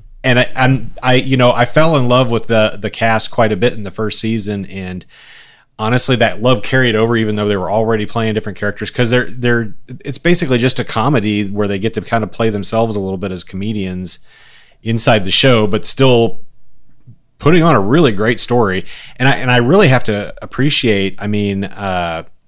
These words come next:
uh, Steve Buscemi. He's way better at comedy than, I mean,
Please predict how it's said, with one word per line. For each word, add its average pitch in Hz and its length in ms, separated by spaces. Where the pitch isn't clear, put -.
uh, 110 140
Steve 143 260
Buscemi. 120 640
He's - 440
way 185 320
better 185 320
at 139 80
comedy 147 400
than, 120 220
I 135 60
mean, 139 240